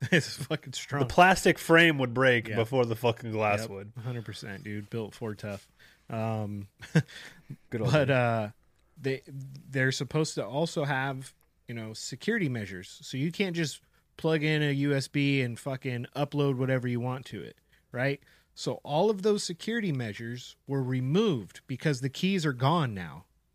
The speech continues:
Speaker 1: right? So I think there was, like, one or two keys. Those are the only ones you can use to unlock anything. They fucking removed all the
Speaker 2: Yeah.
Speaker 1: security restrictions. A lot of these machines were connected to the internet. Next thing you know,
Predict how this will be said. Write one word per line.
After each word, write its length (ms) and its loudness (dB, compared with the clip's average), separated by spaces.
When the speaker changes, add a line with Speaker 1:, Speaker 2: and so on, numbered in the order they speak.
Speaker 1:
right? 280 0
So 220 2
I 100 4
think 240 2
there 100 4
was, 120 4
like, 180 2
one 240 0
or 100 2
two 240 0
keys. 460 0
Those 220 0
are 40 -2
the 160 0
only 180 0
ones 280 0
you 80 -4
can 160 -4
use 220 0
to 200 -6
unlock 440 0
anything. 580 -4
They 100 -4
fucking 360 -4
removed 380 0
all 140 2
the 60 2
Speaker 2:
Yeah. 60 2
Speaker 1:
security 400 -2
restrictions. 720 -10
A 80 -4
lot 260 2
of 80 2
these 220 0
machines 460 0
were 160 -4
connected 600 0
to 140 2
the 160 2
internet. 440 0
Next 340 -2
thing 160 0
you 100 0
know, 420 -2